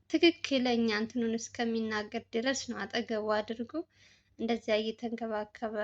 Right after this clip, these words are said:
በእንትን በቃ ሁሉን ነገር በምስጢር እንዲያወጣለት ቀስ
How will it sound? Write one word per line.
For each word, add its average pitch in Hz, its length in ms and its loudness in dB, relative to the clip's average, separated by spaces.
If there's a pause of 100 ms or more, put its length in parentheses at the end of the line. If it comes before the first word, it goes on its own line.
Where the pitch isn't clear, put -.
(120)
በእንትን 240 560 4 (100)
በቃ 226 260 -6 (100)
ሁሉን 262 400 -2
ነገር 208 320 -2 (120)
በምስጢር 233 640 -2
እንዲያወጣለት 226 1000 -2
ቀስ - 240 -14